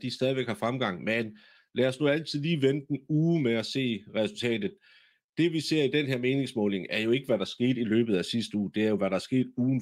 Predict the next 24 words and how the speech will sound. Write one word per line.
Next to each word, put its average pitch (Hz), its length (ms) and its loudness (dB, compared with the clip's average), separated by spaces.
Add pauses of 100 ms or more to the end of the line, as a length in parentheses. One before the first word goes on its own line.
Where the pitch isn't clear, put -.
før, 107 200 2
for 95 120 -4
man 92 140 -4
har 98 100 -2
samlet 120 460 0
resultatet 98 720 -4
i 92 80 -6
løbet 95 320 -2
af 85 100 -4
det. 95 180 0 (540)
Men 185 200 0
Liberal 160 440 2
Alliance, 131 540 0
nu 175 160 2
større 160 260 2
end 147 260 0
S 147 100 -2 (140)
F - 40 -4
igen. 127 340 0 (720)
Nu 156 180 4
er 127 260 2 (500)
Liberal 127 340 0
Alliance 120 480 -4
igen 147 400 -2